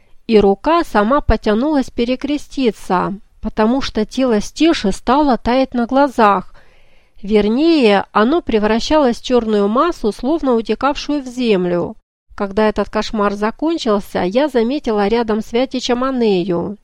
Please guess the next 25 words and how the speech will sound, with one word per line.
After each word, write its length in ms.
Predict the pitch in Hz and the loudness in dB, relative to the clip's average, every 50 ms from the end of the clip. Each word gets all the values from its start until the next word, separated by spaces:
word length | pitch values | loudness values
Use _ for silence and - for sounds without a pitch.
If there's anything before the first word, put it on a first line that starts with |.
| - | -8
Тётка 380 | - 294 330 - - - 226 202 | -4 -4 -4 -4 -2 -2 -2 -2
чуть 260 | - - 226 220 - | -2 -4 -6 -4 -4
отклонила 560 | 214 - - - 214 208 214 214 202 202 202 | -8 -6 -4 -2 -2 0 2 2 2 0 0
сотника 540 | 196 - - 196 190 - 196 190 - 196 185 | -2 -2 -2 -4 -2 -2 -4 -4 -2 -2 -4
в 60 | 180 | -4
сторону, 560 | - - - 254 302 330 320 302 294 294 285 | -6 -4 -2 -2 0 2 2 2 0 -2 -4
деловито 580 | 262 214 202 190 190 196 196 202 208 208 - 214 | -2 -2 0 2 2 2 0 0 -2 0 0 0
обвела 400 | 202 190 185 196 208 202 202 190 | 0 0 0 2 2 4 4 2
вокруг 340 | 190 196 190 - 202 196 - | 2 0 0 -2 -4 -6 -6
скелета 540 | - - - 196 196 196 190 185 - 180 180 | -8 -4 -2 0 0 0 0 0 -2 -4 -2
круг, 420 | - 226 262 320 339 - - - - _ | -2 -2 0 0 -2 -4 -6 -16 -6 _
оставаясь 600 | 208 208 - - 214 208 233 294 339 320 277 - | -4 -4 -2 0 0 0 2 2 2 2 0 0
сама 340 | - 214 214 220 240 254 | -2 -2 0 0 0 -2
снаружи, 720 | - - 247 226 220 214 240 302 311 254 277 277 269 247 - - | -2 -2 -2 0 2 2 2 0 0 -2 -2 -2 -2 -2 -6 -6
и 100 | - 226 | -2 0
объявила, 1000 | 233 220 220 220 226 240 262 269 247 233 220 202 190 180 170 170 180 175 190 202 - - - - - _ - _ _ _ _ | 0 0 0 -2 -2 -2 -2 -2 -2 -2 0 2 2 2 2 0 -2 -4 -6 -8 -12 -18 -20 -20 -20 _ -20 _ _ _ _
чтобы 400 | - - - - 214 196 202 214 | -18 -16 -4 -2 0 2 4 4
никто 420 | 220 226 226 - - - 302 320 311 | 4 4 2 2 0 -2 -2 0 2
подходить 640 | - 220 - - - 226 214 208 247 269 - - | 0 -2 -2 0 -2 -2 0 0 -2 -4 -2 -2
не 100 | 247 262 | -4 -4
вздумал. 800 | 254 254 233 233 269 269 254 233 214 196 185 175 185 170 175 196 - _ - _ _ - | -4 -6 -8 -6 -4 -2 0 0 0 0 -2 -2 -2 -4 -6 -8 -14 _ -20 _ _ -4
Вятичу 540 | 226 269 320 349 - - 254 - - 202 | 0 0 0 0 0 -4 -6 -4 -4 -4
было 260 | 196 190 226 277 285 247 | -2 0 0 0 2 0
явно 400 | 214 208 214 220 233 247 262 262 | 0 0 0 -2 -2 -2 -6 -6
плохо. 760 | - - 254 247 240 226 196 180 - - - - - 208 | -6 -4 -2 0 0 0 0 -2 -2 -4 -4 -4 -4 -6